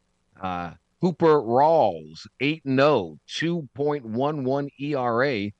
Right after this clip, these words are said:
will earn his second start of the season for the Cajuns in Friday's opener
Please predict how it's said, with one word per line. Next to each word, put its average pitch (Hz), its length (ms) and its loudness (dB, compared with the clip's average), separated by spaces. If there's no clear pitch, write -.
will 107 240 -6
earn 131 220 -2
his 120 240 -2
second 156 520 -6
start 143 540 -2
of 120 140 -6
the 117 80 -4
season 147 520 -6
for 123 120 -6
the 110 100 -4
Cajuns 117 540 -6
in 104 200 -4
Friday's 123 460 -4
opener 117 460 -2